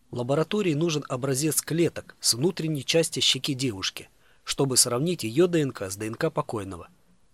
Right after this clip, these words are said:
Но она может не согласиться. «В таком случае», заявила Мэрили, «возьмём образцы клеток у сына и другой дочери. Но ты ведь знаешь, исследование тканей – дело не быстрое. Оно может занять недели».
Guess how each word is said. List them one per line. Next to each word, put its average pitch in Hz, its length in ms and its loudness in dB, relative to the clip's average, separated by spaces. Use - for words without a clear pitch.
Но 123 200 0
она 156 160 2
может 151 320 2
не 139 80 0
согласиться. 139 680 0
«В - 80 -20
таком 110 300 -2
случае», 170 500 0
заявила 113 400 -2
Мэрили, 101 420 -6
«возьмём 151 420 4
образцы 151 460 2
клеток 165 580 0
у 175 60 2
сына 135 480 4
и 226 80 -2
другой 165 380 0
дочери. 101 440 -6
Но 165 120 2
ты 208 140 0
ведь 202 180 -4
знаешь, 117 560 -4
исследование 131 640 2
тканей – 202 560 0
дело 156 300 2
не 196 140 -4
быстрое. 127 540 -4
Оно 170 220 4
может 170 300 0
занять 160 340 4
недели». 117 480 -4